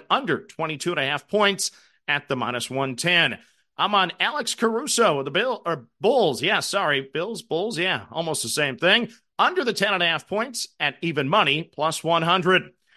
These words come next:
I'm on Aaron Nesmith of the Pacers, under fourteen and a half points at a minus one twenty. I'm on Anthony Edwards of my Minnesota Timberwolves, under the twenty-six and a half points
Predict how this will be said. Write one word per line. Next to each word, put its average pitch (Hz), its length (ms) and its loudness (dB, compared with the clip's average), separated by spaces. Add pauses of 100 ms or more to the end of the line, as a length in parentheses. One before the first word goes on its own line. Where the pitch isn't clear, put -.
(200)
I'm 196 160 0
on 196 260 4
Aaron 247 340 -2
Nesmith 220 640 -2
of 170 160 0
the 180 120 -2
Pacers, 185 840 0
under 151 220 -2
fourteen 180 440 -4
and 175 100 -2
a 156 80 2
half 151 200 -2
points 226 520 -4
at 143 120 -2
a - 20 -4
minus 135 320 -4
one 113 180 -6
twenty. 202 540 2 (340)
I'm 180 140 -2
on 180 100 2
Anthony 233 680 -2
Edwards 233 580 0
of 110 140 -10
my 165 260 0
Minnesota 135 480 -4
Timberwolves, 190 800 0 (300)
under 156 200 -2
the 196 100 -6
twenty-six 165 640 -2
and 160 100 0
a 147 40 0
half 147 260 -2
points 208 440 -2